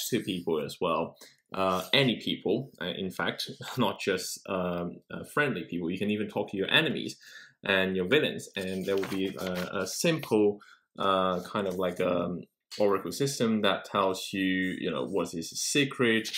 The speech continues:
and also, you know, what is his, uh,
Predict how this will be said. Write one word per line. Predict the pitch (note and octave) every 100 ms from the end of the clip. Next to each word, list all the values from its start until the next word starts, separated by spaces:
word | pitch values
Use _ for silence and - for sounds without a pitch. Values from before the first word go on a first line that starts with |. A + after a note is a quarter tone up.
| -
and | G2 F#2 F2+ F2 F2 F2+ - - -
also, | F#2 F#2 - F2+ F2+ F2 - _ -
you | F2+
know, | E2+
what | G2+
is | G2+ -
his, | G2 F2 -
uh, | F#2 F2+ F2 F2